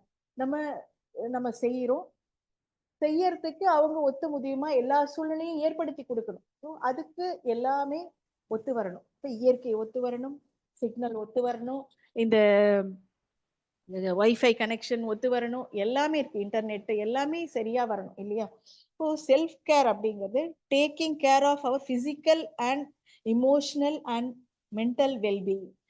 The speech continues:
நம்மளுடைய உடல், உணர்ச்சி, மனம் இதை எல்லாமே கவனிச்சுக்கணும். அப்போ சுய, சுய கவனிப்பு, சுய அக்கறை அப்படிங்கிறது தப்பு கிடையாது. இது நம்மளை கண்டிப்பாக பேணி காத்து, அப்பதான்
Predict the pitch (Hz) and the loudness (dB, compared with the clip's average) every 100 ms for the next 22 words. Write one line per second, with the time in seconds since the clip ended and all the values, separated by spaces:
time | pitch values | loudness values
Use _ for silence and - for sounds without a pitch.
0 | _ _ 240 269 277 285 285 294 302 - | _ _ 0 2 4 2 2 6 6 4
1 | 240 233 277 302 - 233 240 262 254 - | 2 4 4 2 -6 -6 -4 -4 -6 -6
2 | 277 285 285 _ _ _ _ 208 220 226 | -2 -2 -4 _ _ _ _ -4 0 2
3 | 233 226 _ - 247 262 247 269 285 285 | 0 -2 _ -8 -4 0 2 4 2 2
4 | 330 285 226 220 240 226 214 - _ - | -2 -2 -2 0 -4 -6 -12 -12 _ -12
5 | 247 330 277 285 _ _ _ _ - - | -2 0 2 0 _ _ _ _ -12 -4
6 | 302 330 339 339 226 269 294 294 247 220 | 2 4 4 0 -4 -2 2 4 4 2
7 | 214 190 254 311 302 294 302 269 - 262 | -2 -4 -2 -2 -2 0 2 2 2 0
8 | 262 233 202 214 202 202 220 339 - _ | 2 2 0 -6 -6 -6 -6 -8 -10 _
9 | 220 202 240 226 185 175 170 175 294 - | -6 -6 -8 -6 -6 -6 -8 -8 -8 -10
10 | _ _ 226 240 254 214 208 254 202 202 | _ _ -6 -4 -6 -6 -6 -8 -8 -8
11 | 233 233 240 233 269 233 220 233 226 202 | -8 -6 -4 -4 -4 -4 -4 -4 -6 -8
12 | 190 190 - 302 - _ _ 226 233 302 | -8 -10 -8 -8 -8 _ _ -4 4 4
13 | 330 392 | 4 2